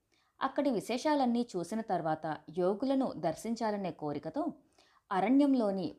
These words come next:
పర్వత శ్రేణులన్నీ గాలించాను. బద్రీనాథ్ మందిరం నుండి పాండవులు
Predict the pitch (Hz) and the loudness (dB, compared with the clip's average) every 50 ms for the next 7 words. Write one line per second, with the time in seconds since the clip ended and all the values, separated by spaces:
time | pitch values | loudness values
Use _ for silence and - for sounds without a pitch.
0 | - - 160 156 165 196 196 269 269 - - 202 190 196 196 180 160 151 165 202 | -8 -6 -4 -2 -2 -2 -2 -4 -6 -4 -4 -4 -2 -2 0 0 0 0 0 -2
1 | 208 185 165 151 151 156 160 151 - 165 147 151 151 151 - _ _ _ _ _ | -2 -2 -2 0 0 -2 -4 -4 -4 -4 -4 -2 -4 -4 -8 _ _ _ _ _
2 | _ _ _ _ _ - 180 175 160 156 - 185 247 285 285 294 285 277 277 - | _ _ _ _ _ -4 0 0 0 0 0 2 4 4 4 4 4 2 0 -4
3 | - 202 190 180 175 170 208 233 233 220 196 170 165 156 170 160 - - _ - | -8 -6 -4 -4 -2 0 0 0 0 0 0 -2 -2 -2 -4 -4 -6 -10 _ -14
4 | - - - 156 160 196 214 254 254 269 247 240 175 | -6 -4 -2 -2 0 0 2 2 2 2 2 0 0